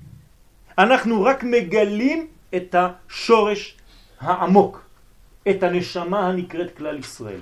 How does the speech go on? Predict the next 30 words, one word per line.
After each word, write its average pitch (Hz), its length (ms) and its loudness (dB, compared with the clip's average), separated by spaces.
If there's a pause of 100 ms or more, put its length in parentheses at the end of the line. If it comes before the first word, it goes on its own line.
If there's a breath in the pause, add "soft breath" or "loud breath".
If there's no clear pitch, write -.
כל 269 300 6
אחד 247 300 0
מאיתנו 226 520 -2
מגלה 190 380 0
רק 208 240 -2
את 190 100 -4
זה 185 120 -2
כל 180 160 -4
החיים 135 260 -10
שלו. 101 160 -18 (1040 soft breath)
או 151 120 -2
מגלה, 160 460 2 (540)
או 233 120 2
חס 233 280 2
ושלום 208 440 -4
בוחר 185 320 0
לחסום 139 600 -4
את 107 80 -10
זה, 104 120 -14 (180)
שהשמש 147 760 -2
לא 165 140 -6
תעבור 131 320 -4
דרכו. - 280 -14 (480 soft breath)
שאני 156 260 -4
לא 202 240 4
רוצה 196 300 2
להיות 185 360 2 (100)
קרן 165 280 0
של 127 180 -10
שמש, 117 580 -10